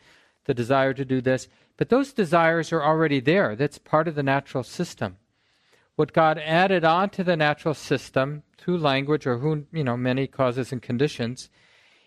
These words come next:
is this concept, this very seductive concept, a little like a computer virus,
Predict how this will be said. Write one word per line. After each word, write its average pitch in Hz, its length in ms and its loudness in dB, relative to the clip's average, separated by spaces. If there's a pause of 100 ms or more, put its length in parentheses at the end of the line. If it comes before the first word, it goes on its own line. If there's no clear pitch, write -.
(140)
is 147 280 0
this - 580 -2 (560)
concept, 160 560 -2
this 120 140 -4
very 147 340 2
seductive 147 760 -2
concept, 139 560 -4
a 120 60 -2
little 151 240 2
like 143 260 -2
a - 40 -20
computer 147 460 -4
virus, 123 560 -2